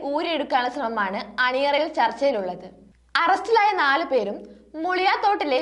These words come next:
വീടിന്റെ ടെറസിൽ ബോംബ് നിർമ്മാണം നടക്കുമ്പോൾ സ്ഥലത്തുണ്ടായിരുന്നു എന്നാണ് പോലീസ് പറയുന്നത്. സംസ്ഥാനം വിടാനുള്ള ശ്രമത്തിനിടെ പുലർച്ചെ പാലക്കാട്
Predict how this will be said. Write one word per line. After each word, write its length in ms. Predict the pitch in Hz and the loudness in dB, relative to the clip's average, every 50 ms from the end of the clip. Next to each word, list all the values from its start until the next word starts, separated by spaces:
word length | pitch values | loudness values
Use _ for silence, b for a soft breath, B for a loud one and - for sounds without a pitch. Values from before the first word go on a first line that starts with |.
| 285 254 | 0 -2
വീടിന്റെ 380 | 254 254 262 294 269 285 302 277 294 | -4 -4 -2 -4 -2 -2 -2 -2 0
ടെറസിൽ 360 | 254 214 202 208 220 233 311 320 B B B B 247 240 | -2 -2 -2 -4 -6 -8 -10 -10 B B B B -2 2
ബോംബ് 280 | 311 311 339 339 392 440 427 | 2 4 4 4 2 2 0
നിർമ്മാണം 360 | 415 349 339 330 302 330 320 269 | 0 2 2 2 2 2 2 2
നടക്കുമ്പോൾ 500 | 247 240 240 - 254 220 196 196 208 285 B B B B B - - | 0 0 0 -2 -2 -2 0 0 0 -2 B B B B B -20 -4
സ്ഥലത്തുണ്ടായിരുന്നു 800 | - 392 349 349 349 - 480 440 403 359 320 302 285 294 277 247 | 0 2 2 2 2 2 0 2 4 4 4 4 4 2 -2 0
എന്നാണ് 220 | 240 233 247 285 - 240 | 0 -2 -2 -2 -2 0
പോലീസ് 320 | 220 226 247 226 - - 233 | 0 2 0 0 0 0 0
പറയുന്നത്. 440 | 202 190 185 185 180 180 170 175 185 - - - - _ _ _ _ _ _ b b b b b b b b b b b - - 480 | 0 0 -2 -6 -10 -12 -14 -14 -16 -16 -20 -20 -20 _ _ _ _ _ _ b b b b b b b b b b b -2 0 2
സംസ്ഥാനം 560 | 403 403 440 427 440 508 494 494 523 494 480 | 2 4 2 2 2 2 4 4 4 4 4
വിടാനുള്ള 340 | 453 453 415 392 359 349 392 359 | 4 4 4 4 2 0 -2 -2
ശ്രമത്തിനിടെ 540 | 311 294 277 277 277 302 285 285 226 220 285 330 - - - | -2 -2 -2 -2 -2 -2 -2 0 0 0 0 0 -4 -4 0
പുലർച്ചെ 420 | 269 277 277 262 - - 349 349 349 - | 2 4 4 2 2 -2 -4 -4 2 2
പാലക്കാട് 480 | 254 233 226 240 262 254 254 254 294 302 | 4 4 4 4 2 4 2 2 2 2